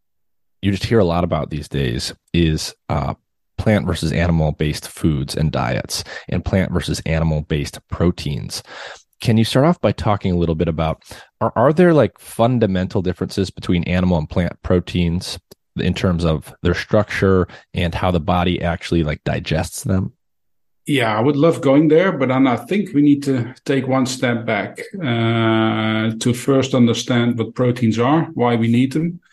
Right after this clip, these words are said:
Speaker 1: Mm-hmm.
Speaker 2: um, and whether supplementation has a benefit,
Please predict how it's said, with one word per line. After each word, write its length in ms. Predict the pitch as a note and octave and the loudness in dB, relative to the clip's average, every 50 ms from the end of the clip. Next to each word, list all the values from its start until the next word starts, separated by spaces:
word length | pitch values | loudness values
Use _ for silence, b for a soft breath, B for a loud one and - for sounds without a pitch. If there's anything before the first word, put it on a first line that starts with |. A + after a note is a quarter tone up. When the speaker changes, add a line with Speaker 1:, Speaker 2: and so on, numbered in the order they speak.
| b b - | b b -2
Speaker 1:
Mm-hmm. 320 | A2+ G2+ F#2+ G2 G2+ A2 A2 - - - - A2 A2 | 2 2 4 2 2 0 -6 -10 -10 -10 -8 -6 0
Speaker 2:
um, 340 | G#2+ A2 A2 A2+ - - - | 2 4 4 4 2 0 -4
and 360 | - A#2+ A#2 A#2 A#2 A#2+ A2+ | -2 0 4 4 4 4 4
whether 180 | A2+ A#2+ A#2+ A#2+ | 4 2 2 2
supplementation 920 | A#2 - - B2 A#2+ - B2 A#2+ G#2+ - A#2 A2+ A2 - - B2 G#2+ F2 | 0 -2 -2 -4 -2 0 0 0 0 0 0 0 0 0 0 0 0 0
has 240 | - A#2 C#3 C3+ B2+ | 0 0 0 2 0
a 60 | B2 | 0
benefit, 720 | G#2 G#2 G#2 G#2 G#2 G2 - - B2 D3 C#3+ - - - | 0 0 0 -2 -2 -4 -4 -2 -2 -2 -2 -4 -6 -10